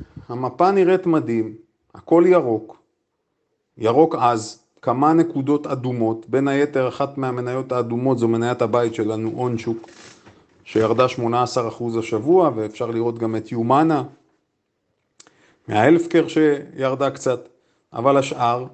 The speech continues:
ירוק. עכשיו, אנחנו לא מתווכחים, אמרתי, לא מתווכחים עם השוק. מה אני כן רוצה להזכיר?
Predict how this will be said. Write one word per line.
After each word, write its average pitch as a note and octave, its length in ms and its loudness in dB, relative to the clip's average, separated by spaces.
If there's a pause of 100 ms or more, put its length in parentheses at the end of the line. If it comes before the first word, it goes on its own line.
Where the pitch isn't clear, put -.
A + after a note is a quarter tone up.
(280)
ירוק. C4+ 500 -2 (800)
עכשיו, G#3 260 2 (600)
אנחנו G#3 300 2
לא A#3 140 2
מתווכחים, G3 500 0
אמרתי, C#3+ 420 0 (400)
לא G#3+ 140 0
מתווכחים G3+ 760 -4
עם E3+ 180 6
השוק. B2 480 -4
מה F#3 200 -2
אני A3 140 -2
כן F3 180 2
רוצה D#3 260 2
להזכיר? B2 440 -4